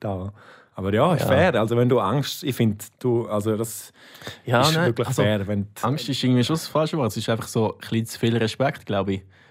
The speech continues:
Speaker 2: Weil ich, weil ich einfach gesehen habe, wie es kann enden, wenn du nicht aufpasst,
Speaker 1: Mhm.
Speaker 2: ist so.
Speaker 1: Ja, aber du musst halt einfach einsagen, das sollte man schon nur machen, wenn einfach niemand rum ist, wenn du einfach
Speaker 2: Ja, voll.
Speaker 1: alleine noch bist.
Speaker 2: Ja.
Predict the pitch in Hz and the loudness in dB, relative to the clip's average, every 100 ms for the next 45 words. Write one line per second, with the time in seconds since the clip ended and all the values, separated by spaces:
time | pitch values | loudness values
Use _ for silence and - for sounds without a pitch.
0 | _ 101 101 104 101 98 - 113 107 117 | _ -2 0 2 2 0 -2 -2 2 2
1 | - - - 139 143 123 - 117 - 107 | 0 -6 0 2 2 0 -2 -4 -2 0
2 | 127 117 107 104 101 98 - 110 95 92 | 2 0 0 0 0 -2 -4 -6 -2 0
3 | 90 90 90 - 87 - - _ _ _ | 0 -6 -10 -10 -8 -8 -10 _ _ _
4 | _ _ _ _ _ _ - - - 107 | _ _ _ _ _ _ -20 -20 -6 -4
5 | 131 139 135 127 120 120 - 143 139 117 | 0 0 0 0 -2 -2 -6 -4 0 0
6 | 107 107 - - 110 113 101 101 95 107 | 0 -2 -6 -10 -6 -4 -2 0 0 0
7 | 110 104 98 92 101 95 95 92 95 95 | 0 0 -2 -2 -4 -4 -4 -6 -6 -4
8 | 98 92 92 92 90 90 - 92 92 90 | 0 0 0 -2 -4 -6 -6 -2 0 2
9 | 98 87 90 92 87 82 - - - 92 | 2 4 2 0 -2 -4 -8 -12 -6 -4